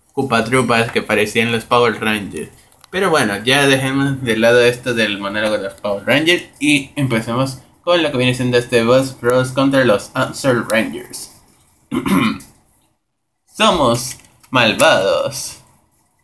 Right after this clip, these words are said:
Queremos desorden. Nos gusta hacerlo. Aspiramos caos. Y somos los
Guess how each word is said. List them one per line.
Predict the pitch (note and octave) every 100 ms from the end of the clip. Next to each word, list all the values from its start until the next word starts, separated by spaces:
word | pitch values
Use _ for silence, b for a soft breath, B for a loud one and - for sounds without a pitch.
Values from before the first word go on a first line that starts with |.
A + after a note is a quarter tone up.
| _ _
Queremos | - A2 C#3 C#3+ B2
desorden. | A#2 - E3 D3+ A#2+ A2 G2+ G2 - - _ _ _ _ _ _ _ _ _ _ _ -
Nos | G#2+ G#2
gusta | C#3 C#3+ - B2 G#2
hacerlo. | - B2+ A#2+ F#2 E2+ - - - _ _ _ _ _ _ _ _ _ _ _ -
Aspiramos | - A#2 B2 C#3 C3+ C3+
caos. | - D3 B2 A2+ - - - _ _ _ _ _ _ _ _ _ _ _ _ _ _ _ _ _ _
Y | A2 A2
somos | D3+ D#3 A#2+ A2 A#2 D3+ - - _ _ _ _ _ _ _ _ _ _ _ _ _ _ _ _
los | B2+ A2+ A2 -